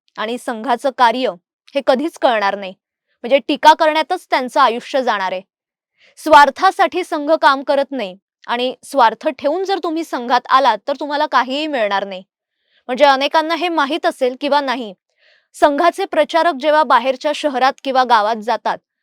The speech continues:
तर तिथल्या स्वयंसेवकांच्या घरी जेवतात, तिथेच त्यांची राहण्याची सोय केली जाते,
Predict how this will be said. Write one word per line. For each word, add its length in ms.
तर 160
तिथल्या 320
स्वयंसेवकांच्या 880
घरी 260
जेवतात, 440
तिथेच 300
त्यांची 300
राहण्याची 500
सोय 260
केली 260
जाते, 340